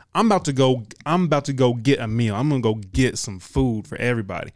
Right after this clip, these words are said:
Do you want something? And if you say no,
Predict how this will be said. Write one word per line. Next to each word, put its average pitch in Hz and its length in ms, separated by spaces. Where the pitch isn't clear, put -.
Do 139 140
you 156 140
want 143 240
something? 101 480
And 131 160
if 110 140
you 160 240
say 220 600
no, 185 600